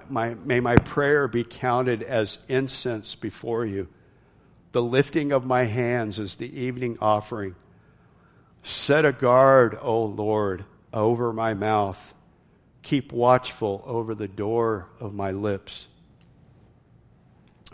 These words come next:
Paul concludes this exhortatory section with some powerful admonitions to us that we need to take to heart and to life.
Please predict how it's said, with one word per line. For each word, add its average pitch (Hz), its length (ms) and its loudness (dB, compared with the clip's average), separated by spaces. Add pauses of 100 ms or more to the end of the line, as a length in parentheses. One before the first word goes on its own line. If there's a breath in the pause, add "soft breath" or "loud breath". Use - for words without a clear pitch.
Paul 127 460 4
concludes 120 760 -2
this 104 400 -4 (800 soft breath)
exhortatory 117 840 2
section 113 540 0
with 104 140 -4
some - 160 -8
powerful 107 640 0
admonitions 101 720 -4
to 101 240 -2
us 95 160 -4
that 113 140 -10
we 107 140 -8
need 110 200 -4
to 101 60 -12
take 101 300 -4
to 101 100 -8
heart 104 360 -2
and 101 180 -6
to 98 80 -8
life. 98 460 -6